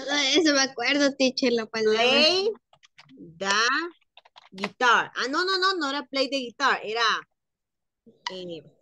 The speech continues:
Speaker 2: read. Ah, so her favorite hobbies are draw and reading.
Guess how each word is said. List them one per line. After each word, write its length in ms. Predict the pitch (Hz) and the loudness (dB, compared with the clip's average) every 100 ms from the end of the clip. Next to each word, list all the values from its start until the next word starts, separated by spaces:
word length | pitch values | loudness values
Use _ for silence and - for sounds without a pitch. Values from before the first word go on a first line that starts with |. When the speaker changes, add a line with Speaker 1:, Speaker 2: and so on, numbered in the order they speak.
| _ _ _ _ _ _ _ _ _ _ - - - - - - - | _ _ _ _ _ _ _ _ _ _ -20 -18 -18 -18 -20 -20 -20
Speaker 2:
read. 480 | - 302 320 190 143 _ _ _ _ _ _ _ _ _ _ _ _ _ _ _ - | -10 -6 -6 -8 -20 _ _ _ _ _ _ _ _ _ _ _ _ _ _ _ -6
Ah, 340 | 196 190 180 - | -4 -2 -4 -10
so 260 | 202 - 202 | -10 -6 -6
her 180 | 220 214 | -4 -4
favorite 360 | 247 254 339 | -2 -2 -6
hobbies 400 | 302 285 254 277 208 | -4 -4 -4 -6 -2
are 260 | 214 196 160 _ _ _ _ 185 | 0 0 -2 _ _ _ _ -20
draw 400 | 180 208 233 330 359 220 | -6 0 2 2 0 -8
and 200 | 208 202 | -8 -4
reading. 480 | 277 220 220 160 | -4 -2 -4 -4